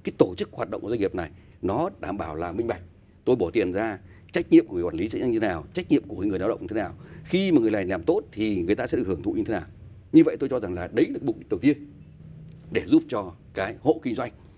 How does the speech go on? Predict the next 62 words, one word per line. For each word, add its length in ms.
mà 220
nó 80
khi 300
phát 180
sinh 220
những 140
cái 100
quan 160
hệ 120
lao 100
động, 140
khi 140
phát 120
sinh 140
những 120
mối 120
quan 100
hệ 60
kinh 140
tế 120
đó, 160
nó 120
sẽ 100
hoạt 120
động 120
tốt 120
hơn. 140
Và 160
chính 180
vì 80
vậy, 200
cái 100
việc 220
mà 140
chúng 180
ta 220
nghĩ 260
đến 160
cái 140
chuyện 220
đưa 240
cái 200
hộ 220
kinh 140
doanh 160
vào 320
trong 160
luật 120
là 180
trước 260
hết 160
là 140
nhằm 280
cho 100
cái 80
hộ 120
này 160
nó 80
hoạt 160
động 140
một 80
cách 100